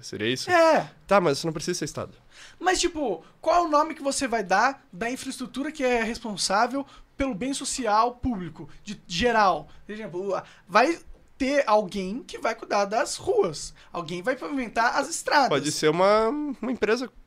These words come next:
Speaker 1: qualquer, chama pela marca, se for o caso, quando criarem, <laughs> sabe? É, é, é que o negócio é o seguinte, é, o Estado, é, quando a gente fala sobre ele, a gente define ele como um, um corpo agressor, digamos, de indivíduos.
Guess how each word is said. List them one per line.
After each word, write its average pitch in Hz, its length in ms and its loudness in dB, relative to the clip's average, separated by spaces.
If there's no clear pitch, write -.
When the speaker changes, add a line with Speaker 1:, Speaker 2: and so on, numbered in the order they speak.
Speaker 1:
qualquer, 175 460 4
chama 143 280 -2
pela 208 200 0
marca, 196 340 4
se - 80 -8
for 151 140 -2
o - 20 -8
caso, 143 300 2
quando 147 180 -4
criarem, 131 380 -4
<laughs> - 280 -16
sabe? 127 320 2
É, 131 200 2
é, 117 300 2
é 165 40 8
que 156 80 2
o 180 160 2
negócio 185 140 2
é 202 60 6
o - 20 2
seguinte, 127 340 -4
é, 131 160 -2
o 151 100 -2
Estado, 175 480 4
é, 165 340 -2
quando 151 200 -2
a - 20 0
gente 147 360 -6
fala 131 200 -4
sobre 123 220 -10
ele, 127 80 -6
a 131 60 -10
gente 139 100 -12
define 131 340 -6
ele 131 140 -4
como 131 580 -4
um, 120 640 -8
um 127 60 -12
corpo 135 280 -4
agressor, 143 440 -6
digamos, 117 300 -8
de 117 80 -10
indivíduos. 120 420 -6